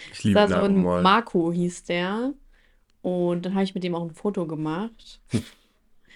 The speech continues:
Speaker 2: Und der hatte so ganz so random Strähnchen. Also es war so, ich hab noch das Bild richtig vor Augen.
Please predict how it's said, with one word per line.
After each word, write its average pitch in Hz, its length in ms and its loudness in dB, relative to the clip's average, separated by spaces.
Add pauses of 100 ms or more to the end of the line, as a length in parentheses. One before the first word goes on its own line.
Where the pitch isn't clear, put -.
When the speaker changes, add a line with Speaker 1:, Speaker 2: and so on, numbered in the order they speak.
(400)
Speaker 2:
Und 185 160 -4
der 190 100 6
hatte 214 160 4
so 185 120 -2
ganz 202 260 -2
so 202 100 -2
random 202 280 2
Strähnchen. 190 640 -2
Also 143 160 -6
es - 120 -14
war 160 120 -6
so, 156 260 -6
ich - 120 -8
hab 196 80 -6
noch 220 100 0
das 196 140 -4
Bild 196 160 0
richtig 202 220 -2
vor - 140 -8
Augen. 151 400 -6